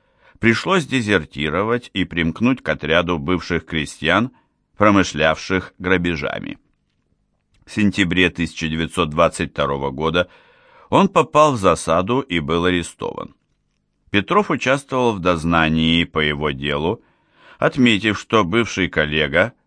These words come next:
раскаялся и помог показаниями следствию. Тем не менее, Казачинского, самым тяжким преступлением которого было конокрадство,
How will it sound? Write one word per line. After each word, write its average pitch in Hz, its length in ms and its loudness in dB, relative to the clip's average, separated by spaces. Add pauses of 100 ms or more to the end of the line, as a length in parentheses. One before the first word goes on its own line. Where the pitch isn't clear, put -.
(220)
раскаялся 92 1000 2 (400)
и 104 100 0
помог 135 460 2
показаниями 123 960 2
следствию. - 800 -8 (640)
Тем 190 240 -2
не 196 100 0
менее, 131 560 2
Казачинского, 87 1080 -2 (640)
самым 160 380 4
тяжким 131 440 0
преступлением 104 800 0
которого 87 520 2
было 82 360 2
конокрадство, 85 1120 0